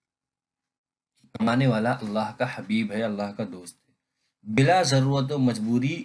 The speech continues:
किसी के सामने दस्ते सवाल दराज करने वाले के मुतालिक इरशाद नबी भी है कि ऐसे शख्स के चेहरे पर क़यामत के दिन गोश्त नहीं होगा। भिखारीपन यानी मांगने पर अपने आप को मुनहसिल कर लेना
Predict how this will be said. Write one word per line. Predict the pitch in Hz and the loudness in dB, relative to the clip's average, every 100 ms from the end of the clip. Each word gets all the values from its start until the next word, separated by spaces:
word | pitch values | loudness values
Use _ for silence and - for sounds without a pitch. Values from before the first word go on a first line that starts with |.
| - - | -14 -6
किसी | 135 185 | -4 -4
के | - 131 | -4 -4
सामने | - 113 113 110 110 | -2 -2 0 0 -2
दस्ते | 107 113 - | -2 -6 -6
सवाल | 107 113 110 107 | -6 -2 -2 -2
दराज | 104 104 107 - | -2 -2 -2 -4
करने | 101 98 98 | -8 -8 -6
वाले | 98 101 113 | -4 -4 -4
के | 104 | -8
मुतालिक | 95 - 104 117 131 | -10 -8 -4 -2 0
इरशाद | 110 - 98 101 101 | -2 -4 -6 -6 -6
नबी | 110 135 | -2 -2
भी | 170 | 0
है | 110 95 | -2 -4
कि | - _ _ _ _ - | -14 _ _ _ _ -2
ऐसे | 127 131 131 | 0 0 0
शख्स | - 143 - | 0 0 -2
के | - 123 | -2 -2
चेहरे | 120 120 135 | -2 0 0
पर | 135 123 | 0 -2
क़यामत | - 113 113 127 127 | -2 -2 0 0 -2
के | 117 | -4
दिन | 104 135 110 | -2 0 0
गोश्त | 110 131 135 - | 0 -2 -4 -6
नहीं | 104 107 113 127 120 | -2 0 4 6 6
होगा। | 98 101 104 98 - _ _ _ _ _ _ _ _ _ _ _ _ _ _ _ | 2 -4 0 0 -2 _ _ _ _ _ _ _ _ _ _ _ _ _ _ _
भिखारीपन | 131 151 156 196 202 180 196 - - _ _ 123 | 0 2 2 2 -2 -2 -2 -6 -16 _ _ 0
यानी | 131 156 | 0 2
मांगने | 127 117 135 143 165 190 190 | 2 4 2 0 0 -2 0
पर | 156 | 2
अपने | 139 131 131 | 2 2 2
आप | 123 123 | 2 0
को | 131 | 0
मुनहसिल | 120 117 113 160 151 | 2 2 0 -4 -2
कर | 127 107 | 0 0
लेना | 104 107 131 - | 0 0 -2 -6